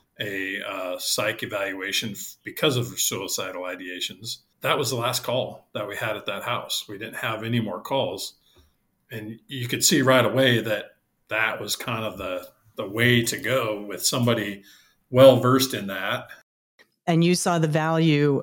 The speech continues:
Speaker 2: of having him on calls with you way back then.
Speaker 1: Yeah. Oh, yeah.
Speaker 2: And what did he do that made a difference?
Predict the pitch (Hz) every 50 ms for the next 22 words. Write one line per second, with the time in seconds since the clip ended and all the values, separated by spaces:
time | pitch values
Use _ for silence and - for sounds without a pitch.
0 | - - 160 156 147 143 143 139 143 139 151 139 - - 175 160 151 160 156 156
1 | 147 151 135 - 160 156 156 151 147 156 151 - 156 151 151 147 - 160 151 147
2 | 147 - - 165 - 165 143 139 139 139 - - _ _ _ _ _ - - 160
3 | 165 160 151 147 139 139 143 - 156 160 160 - - 123 - 151 - _ _ _
4 | _ _ _ _ _ _ _ _ _ - - - - - 127 127 123 120 - -
5 | 135 123 123 117 - - - - _ _ _ _ - - _ _ - 220 214 226
6 | 269 294 - 320 247 247 226 185 165 185 196 196 185 180 170 - 180 180 160 156
7 | 156 151 156 156 - - - - - - - - - -